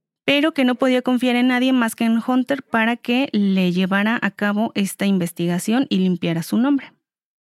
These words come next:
Así que Hunter, eh, accede a ayudarlo.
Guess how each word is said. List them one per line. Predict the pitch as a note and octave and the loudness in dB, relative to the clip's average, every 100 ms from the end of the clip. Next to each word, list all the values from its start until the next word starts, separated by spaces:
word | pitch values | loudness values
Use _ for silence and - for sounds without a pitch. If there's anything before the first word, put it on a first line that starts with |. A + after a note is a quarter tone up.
| _ _ | _ _
Así | - F#3+ A3 | -4 -2 -2
que | - C4+ C#4 A#3 | -2 0 0 -2
Hunter, | B3 B3 C4+ C#4 - | -2 0 0 -2 -2
eh, | G3 | -2
accede | F3 - B3 A#3 A#3+ | -2 -4 -2 0 0
a | |
ayudarlo. | A3+ G#3 G3 F#3+ A#3 | 2 2 2 0 -2